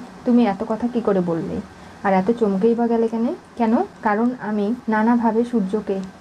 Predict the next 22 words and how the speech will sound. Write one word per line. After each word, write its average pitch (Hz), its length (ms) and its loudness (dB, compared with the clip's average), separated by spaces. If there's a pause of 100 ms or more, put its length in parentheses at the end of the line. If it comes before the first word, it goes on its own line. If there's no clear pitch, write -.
(120)
ঘুমের 226 320 4
ওষুধ 202 200 -2
দিয়েছি, 196 460 0 (160)
ওর 240 220 4
যাতে 220 240 -4
ঘুমিয়ে 208 460 -4
পড়ে। 180 240 -6
কোনোভাবে 226 420 -2
সূর্যের 226 340 0
যেন 208 220 0
কোনো 220 240 -2
ক্ষতি 220 240 -2
না 180 140 2
হয়। 180 200 -2 (100)
তোমার 208 260 2
সঙ্গে 202 220 2
সূর্যকে 202 420 2
এক 190 180 4
ঘরে 202 260 0 (100)
ছাড়বো 185 280 2
না 214 140 0
বলেই 202 380 2